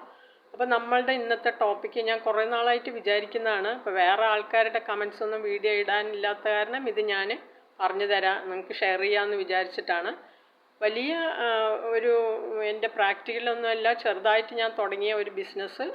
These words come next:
അത് ഒരു, ഉം, വിജയത്തിൽ തന്നെയാണ് പോകുന്നത്. വലിയ ഫ്ലോപ്പൊന്നും ആയിട്ടില്ല.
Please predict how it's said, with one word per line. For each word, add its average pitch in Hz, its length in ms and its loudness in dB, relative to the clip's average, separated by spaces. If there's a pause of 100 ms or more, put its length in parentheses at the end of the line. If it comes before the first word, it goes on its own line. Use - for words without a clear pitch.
അത് 226 380 -2
ഒരു, 247 240 0 (480)
ഉം, 220 420 -4
വിജയത്തിൽ 233 580 0 (100)
തന്നെയാണ് 226 420 2
പോകുന്നത്. 196 760 -2
വലിയ 214 240 -2
ഫ്ലോപ്പൊന്നും 208 560 0
ആയിട്ടില്ല. 160 400 -4